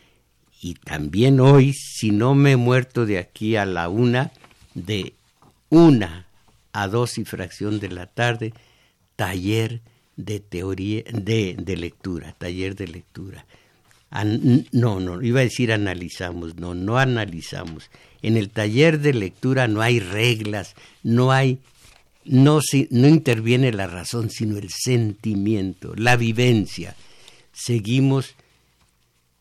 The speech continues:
eh, eh, leyendo y emocionándonos con el teatro clásico. Allá los espero. Y ahora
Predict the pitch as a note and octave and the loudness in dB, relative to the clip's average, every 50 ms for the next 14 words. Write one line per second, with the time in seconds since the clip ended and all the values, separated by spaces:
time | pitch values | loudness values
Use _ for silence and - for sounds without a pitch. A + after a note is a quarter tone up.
0 | _ _ - _ _ _ _ _ _ _ _ _ _ _ _ _ - G#2+ A2 A2 | _ _ -20 _ _ _ _ _ _ _ _ _ _ _ _ _ -6 -4 -2 -2
1 | G#2 G2 F#2+ F#2+ - - - - _ _ _ _ _ _ _ _ _ C3+ A#2 - | -2 -4 -6 -8 -12 -16 -20 -20 _ _ _ _ _ _ _ _ _ -12 -12 -12
2 | _ _ C3+ A#2+ A2+ G#2+ - - A2+ G2+ F#2+ F#2 F2+ - _ _ G#2+ A2 A#2+ A#2+ | _ _ -8 -6 -6 -6 -8 -12 -14 -14 -16 -16 -18 -20 _ _ -4 0 0 0
3 | G#2+ G2 A2 B2+ C3+ B2+ A#2 A2 G#2 A2 A2 G#2+ - _ _ _ _ _ _ _ | 0 2 2 4 4 4 4 2 0 -4 -6 -6 -8 _ _ _ _ _ _ _
4 | _ _ - A#2 A#2+ C3 C3 A#2+ A2 G#2+ G#2 G2+ F#2+ - - A2+ G2+ F#2+ G2+ A2 | _ _ -4 2 4 4 6 6 4 4 2 -2 -4 -4 -4 -4 -2 -2 -2 -2
5 | A2+ A2 G#2 G2+ F#2+ G2 F2+ E2+ F2 F2 E2+ - _ _ _ _ _ _ _ _ | 0 0 -2 -4 -4 -8 -10 -10 -12 -12 -14 -18 _ _ _ _ _ _ _ _
6 | _ _ _ _ _ _ _ _ _ - A#2 A2+ A2 G#2 G2+ F#2+ G#2 A2+ A2 _ | _ _ _ _ _ _ _ _ _ -2 0 0 0 0 -2 -4 -6 -10 -14 _
7 | - - F2 F2 E2+ _ - G2 F#2 F#2 _ - F2 F2 _ _ - F#2 F2+ - | -16 -14 -14 -14 -14 _ -14 -14 -14 -12 _ -16 -16 -16 _ _ -14 -14 -12 -14
8 | - - - G#2 G#2 _ - - F2 - _ _ _ _ _ _ _ _ - G#2 | -16 -16 -18 -20 -20 _ -20 -20 -20 -20 _ _ _ _ _ _ _ _ -8 -6
9 | A2 G2 G2 G#2+ A#2 A2+ A2+ A2+ G2+ - - G#2 - - _ - B2 B2+ B2+ B2+ | -4 -4 -2 -2 -2 -2 -4 -6 -8 -10 -12 -14 -14 -14 _ -2 0 0 0 0
10 | C3 - _ _ - _ _ _ _ _ B2+ B2 A2+ A2+ A#2+ B2 B2+ C3 C3+ C#3+ | -4 -8 _ _ -20 _ _ _ _ _ 0 0 2 2 0 0 0 0 0 0
11 | D3+ | -2